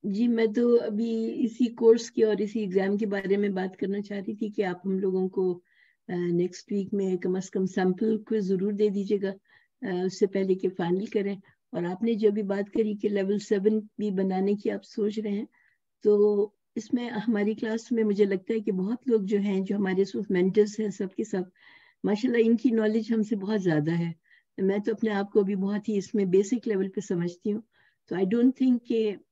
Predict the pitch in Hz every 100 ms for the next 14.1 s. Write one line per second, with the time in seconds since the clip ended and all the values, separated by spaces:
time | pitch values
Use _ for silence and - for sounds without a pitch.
0 | - 175 190 240 240 - - 208 214 220
1 | 220 214 226 196 190 170 - - 165 165
2 | 190 185 233 - 196 196 226 214 208 214
3 | 196 180 180 175 - 120 175 175 180 165
4 | 185 202 233 202 190 185 202 _ _ _
5 | _ _ - 175 185 196 202 214 208 208
6 | 202 190 - 175 165 180 190 202 185 185
7 | 185 208 220 220 220 220 208 196 _ 196
8 | 190 190 - - 175 190 190 208 196 202
9 | 208 240 214 208 226 202 196 208 208 196
10 | 196 190 185 185 185 185 185 - _ _
11 | _ _ - 180 185 190 175 143 - 135
12 | 180 180 180 180 196 175 180 190 214 226
13 | 208 208 214 202 202 202 - 208 208 190
14 | 220